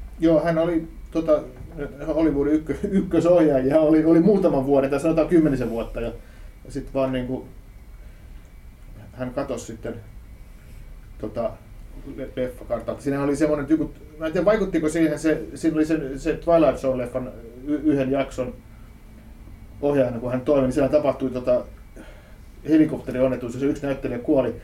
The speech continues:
Ja sitä on sanottu, että se jotenkin, tota, oli käännekohta sen uralla, että se jotenkin, sitä jotenkin syytettiin siitä onnettomuudesta, että vaikuttiko se, mut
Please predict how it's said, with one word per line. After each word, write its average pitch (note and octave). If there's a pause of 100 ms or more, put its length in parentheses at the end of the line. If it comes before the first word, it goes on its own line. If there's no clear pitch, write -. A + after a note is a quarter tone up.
(120)
Ja B2+
sitä E3+
on C#3
sanottu, C#3
että C3
se D#3+
jotenkin, C#3+
tota, B2
oli B2
käännekohta A2+
sen A2+
uralla, B2
että A2
se C3
jotenkin, C3
sitä C#3+
jotenkin C3+
syytettiin B2
siitä A2+ (380)
onnettomuudesta, A2+
että C3
vaikuttiko C3
se, C3+ (600)
mut B2+